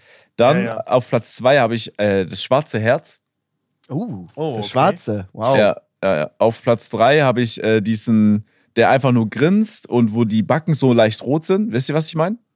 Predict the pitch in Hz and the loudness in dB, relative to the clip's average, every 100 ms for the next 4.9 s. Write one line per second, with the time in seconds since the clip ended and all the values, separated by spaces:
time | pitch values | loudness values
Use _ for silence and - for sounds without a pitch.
0 | _ 175 233 170 160 262 - - - - | _ -2 -2 -2 -2 -4 -6 -12 -16 -20
1 | _ - 117 110 - _ _ _ _ _ | _ -2 0 0 -2 _ _ _ _ _
2 | _ _ 113 135 180 165 - 170 160 - | _ _ -14 -4 -2 -2 -4 -8 -8 -8
3 | 123 110 107 - 113 117 143 143 135 110 | -8 -8 -10 -12 -2 2 4 4 2 2
4 | 127 147 131 117 107 98 90 85 78 | 0 2 2 2 0 0 -2 -4 -6